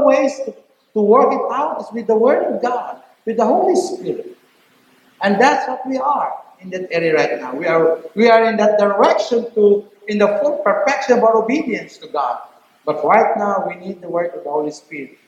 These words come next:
That's why there is Lenten season. To open our heart,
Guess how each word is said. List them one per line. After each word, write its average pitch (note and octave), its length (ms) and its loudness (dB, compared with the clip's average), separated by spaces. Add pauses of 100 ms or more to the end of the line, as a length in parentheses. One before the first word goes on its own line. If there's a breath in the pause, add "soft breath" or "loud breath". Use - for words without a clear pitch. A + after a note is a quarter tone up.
(140)
That's C3 160 -10
why B2+ 160 -4
there C3+ 260 0
is A#2+ 240 -6 (460)
Lenten G#2+ 560 -6
season. - 380 -16 (960)
To A#2+ 80 -10
open C3+ 240 -2
our B2+ 200 -2
heart, B2 240 -2